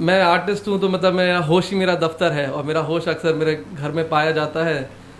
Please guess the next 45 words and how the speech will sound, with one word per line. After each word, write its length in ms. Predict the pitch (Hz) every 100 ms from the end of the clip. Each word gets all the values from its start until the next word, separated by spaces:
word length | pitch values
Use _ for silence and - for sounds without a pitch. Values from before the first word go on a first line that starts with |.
| - -
तो 60 | 160
वहाँ 140 | 165
टीवी 300 | 156 180 180
भी 120 | 190
बंद 200 | 185 185
होता 200 | 185 180
है, 120 | 180 180
अपने 180 | 175
यहीं 160 | 175 185
पे 80 | 175
काम 200 | 170 165
चलता 240 | 160 160
रहता 240 | 147 143 139
है। 80 |
लेकिन 220 | 135 143 165
वो 140 | 175
आए 200 | 165 180
हैं, 160 | 185 180
तो 140 | 175
टीवी 260 | 165 170 180
देखते 280 | 180 170
हैं, 100 | 175
तो 60 | 170
टीवी 320 | 165 165 175
भी 120 | 165
आ 120 | 170 151
गया 160 | 147
है, 180 | 143 135 - - - - - -
और 120 | 156
क्योंकि 220 | 165 170
टीवी 320 | 170 185 185
आ 140 | 196 180
गया 140 | 185
है, 140 | 180 175
तो, 340 | 180 165 113 - -
अ, 340 | 151 143 135 139 - -
टीवी 220 | 170 165
के 120 | 175 170
दहशतगर्दी 580 | 151 151 165 160 156
भी 120 | 170 165
घर 180 | 147
में 120 | 147 143
आ 120 | 135
गए 100 | 170
हैं। 200 | -